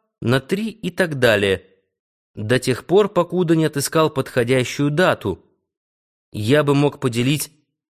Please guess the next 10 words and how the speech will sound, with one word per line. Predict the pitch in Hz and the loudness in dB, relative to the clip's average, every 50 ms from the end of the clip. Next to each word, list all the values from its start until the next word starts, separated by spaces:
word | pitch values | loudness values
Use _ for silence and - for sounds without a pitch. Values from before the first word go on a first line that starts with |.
| _ _ - | _ _ -4
тысяча | 135 151 143 - - 139 127 | -4 -2 -2 -2 -2 -2 -2
триста | - - 139 147 - - 123 | -2 -2 -2 -2 -2 -4 -6
четырнадцать | - - 113 - - 131 139 151 160 - - 180 170 - - _ _ _ _ _ _ _ _ _ - | -6 -6 -4 -2 -2 0 0 0 0 0 -2 -4 -4 -6 -10 _ _ _ _ _ _ _ _ _ -4
и | 120 | 0
на | 120 123 123 | 0 2 2
шесть | 120 - - 127 113 - - | 0 0 -2 -2 -2 -2 -2
целых | - 127 139 156 160 131 | 0 2 2 2 2 0
двадцать | 113 113 113 127 123 - 131 - | -2 0 0 0 0 0 -4 -6
восемь | 117 117 123 110 - 135 139 | -2 -2 0 0 0 -2 -2
сотых, | - - - 226 196 - 104 98 - | -2 0 2 2 2 0 -2 -6 -8